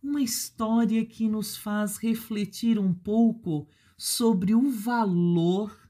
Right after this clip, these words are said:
de um elogio. Quem não gosta de ser elogiado, não é mesmo? Bom,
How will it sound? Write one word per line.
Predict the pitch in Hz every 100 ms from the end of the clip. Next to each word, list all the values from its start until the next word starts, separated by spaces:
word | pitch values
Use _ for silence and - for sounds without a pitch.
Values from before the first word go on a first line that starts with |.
| _ _ 175
de | 165 196
um | 190 185 180
elogio. | 196 208 202 175 175 151 127 120 135 135 135 135 _ _ _ _ _ _ _ _
Quem | - 254 240 226
não | 202 180 175
gosta | 165 165 170 160 -
de | 156 165
ser | - 175 160
elogiado, | 160 160 156 156 170 151 147 143
não | 147 143
é | 139
mesmo? | 139 139 143 170 226 285 302 - _ _ _ _ _
Bom, | 147 139 131